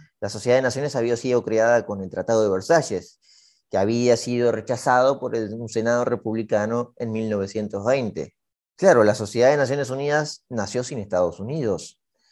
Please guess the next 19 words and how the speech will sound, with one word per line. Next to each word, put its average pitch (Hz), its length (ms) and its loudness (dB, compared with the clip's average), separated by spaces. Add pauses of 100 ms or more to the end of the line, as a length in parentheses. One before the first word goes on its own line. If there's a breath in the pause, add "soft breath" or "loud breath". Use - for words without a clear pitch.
(240)
y 90 460 -8
es 95 100 -10
el 101 100 -6
punto 104 280 -6
crucial 117 340 0
por 113 140 -2
el 101 120 -4
cual 117 360 0 (840)
perecería 104 720 0
mucho 101 640 -4
más 95 300 -6
adelante, 98 640 -2
a 92 100 -12
inicios 101 300 -8
de 95 80 0
la 87 80 -2
Segunda 98 380 -4
Guerra 95 320 -2
Mundial. 98 480 0